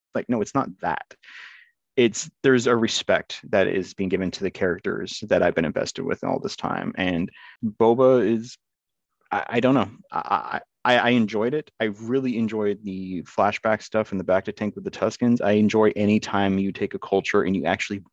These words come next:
build it out and you show that there is ritual and heritage to it, and that there is a process to this, to this, uh, society, which is why I am so invested with the Armorer, because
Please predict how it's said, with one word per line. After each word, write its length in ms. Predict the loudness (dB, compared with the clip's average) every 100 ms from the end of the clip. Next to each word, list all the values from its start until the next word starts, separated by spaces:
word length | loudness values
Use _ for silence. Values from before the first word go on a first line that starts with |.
| _
build 240 | 0 4
it 100 | 2 2
out 340 | -2 -2 -4 -8 -18 -18 -18 -20 0
and 120 | 6
you 100 | 6
show 520 | 6 2 4 6 6 4
that 180 | 2
there 160 | 4 4
is 180 | 4 0
ritual 520 | -6 -6 -2 0 0
and 80 | -2
heritage 680 | -4 -4 -4 -4 -6 -10 -10
to 220 | -6 0
it, 200 | 2 0 -4 -20 _
and 120 | 0
that 160 | 2 2
there 220 | 2 2
is 160 | 2 0
a 80 |
process 720 | -2 -2 -2 -2 -4 -6 -6 -12
to 160 | -8
this, 500 | 0 0 0 -10 -14 -20 _ -18 -10
to 140 | -6
this, 260 | 0 0 0
uh, 340 | -2 -2 -2
society, 640 | -4 -4 2 4 6 4 2 -8 -4
which 160 | 2 2
is 160 | 2
why 540 | -2 -2 4 6 6 4
I 160 | 4
am 160 | 2 0
so 300 | 0 0 2
invested 480 | 0 -2 -2 -8 -8
with 140 | -8
the 120 | -4
Armorer, 500 | 0 2 2 2 0 -2
because 580 | -4 -2 0 0 -2